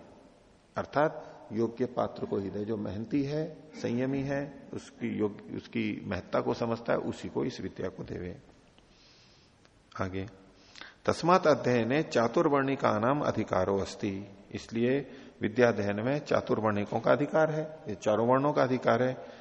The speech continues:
"गुणहीनस्य तु कस्यचित् अपि न", लेकिन जो गुण से रहित है, वो तो किसी भी वर्ण का हो, उसको विद्या का अधिकार नहीं है।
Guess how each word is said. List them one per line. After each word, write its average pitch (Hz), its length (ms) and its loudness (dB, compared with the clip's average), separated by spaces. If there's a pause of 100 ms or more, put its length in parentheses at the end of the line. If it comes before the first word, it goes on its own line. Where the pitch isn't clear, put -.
(920)
"गुणहीनस्य 175 720 4
तु 185 140 4
कस्यचित् 175 540 2
अपि 117 240 4
न", 98 300 -2 (180)
लेकिन 110 220 -2
जो 117 120 0
गुण 123 180 0
से 151 160 2
रहित 143 320 4
है, 156 120 4
वो 113 140 0
तो 143 100 -2
किसी - 260 -2
भी 123 140 0
वर्ण 113 300 2
का 127 120 2
हो, 143 180 2
उसको 120 320 -4
विद्या 104 300 -2
का - 140 -6
अधिकार 104 440 -4
नहीं 98 240 -8
है। 104 80 -8